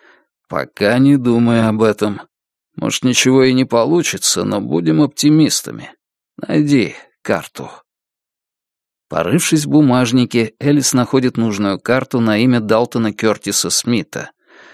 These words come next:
Показывает ее Билли, вопросительно приподняв брови.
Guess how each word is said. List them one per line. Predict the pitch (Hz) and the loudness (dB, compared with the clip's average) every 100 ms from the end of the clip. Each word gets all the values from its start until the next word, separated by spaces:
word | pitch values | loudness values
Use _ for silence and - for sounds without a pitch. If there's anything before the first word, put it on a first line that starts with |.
| _ - | _ -10
Показывает | - - 127 139 151 - | -6 0 2 4 2 4
ее | 143 143 | 4 4
Билли, | 117 120 120 117 110 - - | 2 2 2 2 0 -4 -2
вопросительно | 123 - 107 - 131 139 123 | -2 0 0 0 0 0 0
приподняв | 110 101 98 87 104 104 | -2 -2 -2 -2 -6 -4
брови. | 113 104 80 - | 0 0 -2 -12